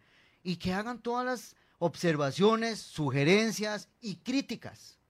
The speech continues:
porque no está, no está escrito en piedra, jamás, jamás, y la idea, lo hemos construido un equipo de trabajo,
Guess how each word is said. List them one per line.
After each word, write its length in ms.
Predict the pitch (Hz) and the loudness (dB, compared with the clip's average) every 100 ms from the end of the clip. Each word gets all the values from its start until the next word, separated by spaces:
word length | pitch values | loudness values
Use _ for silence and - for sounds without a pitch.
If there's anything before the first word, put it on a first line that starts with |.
| _ _ _ _ | _ _ _ _
porque 240 | 160 156 143 | -6 -4 -4
no 60 | |
está, 300 | 143 202 220 190 | -4 -4 -6 -4
no 100 | 160 | -2
está 260 | 156 208 208 | -2 -2 -4
escrito 360 | 208 220 - | -4 -8 -8
en 80 | 226 | -10
piedra, 340 | 202 226 247 170 | -4 -2 -2 -4
jamás, 640 | 127 143 233 247 - - _ | -4 -4 -6 -8 -16 -20 _
jamás, 420 | - 139 208 - | -8 -2 -2 -2
y 80 | 151 | -4
la 160 | 120 120 | -6 -6
idea, 360 | 117 151 196 - - - | -4 -4 -4 -8 -20 -14
lo 140 | - 156 | 0 2
hemos 220 | 196 220 | 4 0
construido 460 | 247 247 214 196 226 | 2 0 2 2 2
un 100 | 233 | -2
equipo 340 | - 214 247 | -4 -4 -4
de 60 | 233 | -2
trabajo, 420 | 190 240 196 | 0 2 0